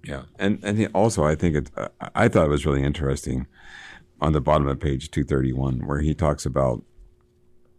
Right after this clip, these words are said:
that, uh, the Ahab also realized that he had to make them think they were gonna become rich. And it's just like the ancient Crusades. You know, they, they were trying to get all these, I mean, if you look at the way, um,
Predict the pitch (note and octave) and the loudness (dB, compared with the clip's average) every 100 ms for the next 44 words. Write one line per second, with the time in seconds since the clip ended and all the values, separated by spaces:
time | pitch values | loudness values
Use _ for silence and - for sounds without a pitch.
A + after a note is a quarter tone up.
0 | _ _ _ - _ - - - _ C#2+ | _ _ _ -20 _ -20 -20 -20 _ 2
1 | E2 D2 D2+ C#2 - C2+ D#2+ E2 D2+ C2 | 2 2 0 0 0 2 4 4 4 4
2 | D#2+ - D#2 C2 C#2+ D2 C#2 C2+ C#2 C2+ | 2 2 2 2 2 4 4 2 2 -2
3 | - _ C#2+ C#2+ D2 D2 C2+ C2 C#2+ - | -8 _ -2 0 0 0 0 0 0 -2
4 | C#2+ B1+ - C#2+ C#2+ - C2+ B1 - _ | -4 -4 -4 -2 -2 -2 -2 -2 -6 _
5 | _ _ - C#2 B1+ C#2 B1+ - _ _ | _ _ -2 0 0 -4 -4 -8 _ _
6 | - B1+ B1+ C#2 - - _ _ _ _ | -2 0 0 -2 -6 -16 _ _ _ _
7 | _ _ _ _ _ - - - D#2+ D#2 | _ _ _ _ _ -10 -10 -4 2 2
8 | C#2+ F2 - D2+ D2+ C#2+ C#2+ D2+ C2+ C#2 | 2 0 2 0 2 0 0 -2 -4 -6
9 | C#2 C2+ C2+ D#2 - - _ _ _ _ | -2 -2 0 -2 -8 -18 _ _ _ _
10 | - C#2+ C#2+ C#2 C#2 - - C#2+ C#2+ F2 | -4 0 2 2 0 -2 -2 0 0 0
11 | D2+ C2+ C#2 C2+ C#2+ C2+ C2 - C2+ C#2+ | 0 0 0 0 0 -4 -4 -6 -4 -4
12 | C#2+ D2+ E2 C#2 C2 C2+ B1 B1+ - _ | -2 0 0 0 -6 -4 -4 -6 -8 _
13 | _ _ - A#1+ A#1+ | _ _ -6 -6 -8